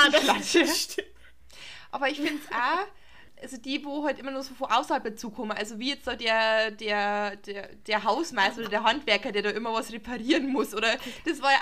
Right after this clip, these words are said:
Speaker 2: auch so lustig, wo da das Regal runtergefallen ist und dann fliegt dem anderen beim Reparieren nur das Bild auf, das war ja echt wie,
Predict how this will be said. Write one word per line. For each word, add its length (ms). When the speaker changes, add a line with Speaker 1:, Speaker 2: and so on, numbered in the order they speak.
Speaker 2:
auch 80
so 60
lustig, 440
wo 120
da 240
das 240
Regal 400
runtergefallen 560
ist 140
und 60
dann 200
fliegt 340
dem 100
anderen 280
beim 160
Reparieren 420
nur 80
das 140
Bild 360
auf, 160
das 200
war 80
ja 140
echt 300
wie, 360